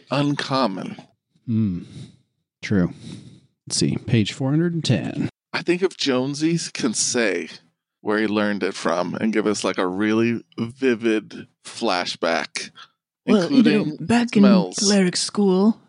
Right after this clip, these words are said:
Speaker 3: I had this teacher <laughs> named Mister Thompson, and, uh, he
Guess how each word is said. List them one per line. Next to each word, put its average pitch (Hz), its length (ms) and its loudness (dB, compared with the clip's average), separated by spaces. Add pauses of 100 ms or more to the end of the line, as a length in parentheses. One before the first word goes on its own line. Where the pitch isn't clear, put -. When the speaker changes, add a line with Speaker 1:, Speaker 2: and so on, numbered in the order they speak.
(100)
Speaker 3:
I 208 100 0
had 196 220 2
this 196 220 4
teacher 202 520 2
<laughs> - 0 -
named 185 480 4 (380)
Mister 190 500 4 (760)
Thompson, 196 640 2
and, 185 300 0
uh, 185 40 -2
he 220 760 2